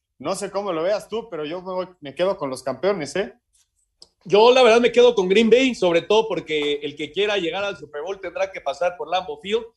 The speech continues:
Speaker 2: que es complicadísimo, así que yo me quedo con Green Bay, y Dallas, pues,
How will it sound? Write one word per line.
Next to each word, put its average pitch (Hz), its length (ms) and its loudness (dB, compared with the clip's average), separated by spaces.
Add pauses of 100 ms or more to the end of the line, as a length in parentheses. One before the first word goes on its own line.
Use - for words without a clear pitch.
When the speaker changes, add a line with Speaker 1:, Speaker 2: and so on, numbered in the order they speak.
(240)
Speaker 2:
que 143 200 4
es 156 160 -6
complicadísimo, 160 920 -2
así 165 240 -8
que 147 300 -6 (160)
yo 175 140 0
me 202 140 -2
quedo 196 280 2
con 156 160 -6
Green 202 200 -4
Bay, 220 300 6
y 165 100 -8
Dallas, 247 440 0
pues, 185 340 -6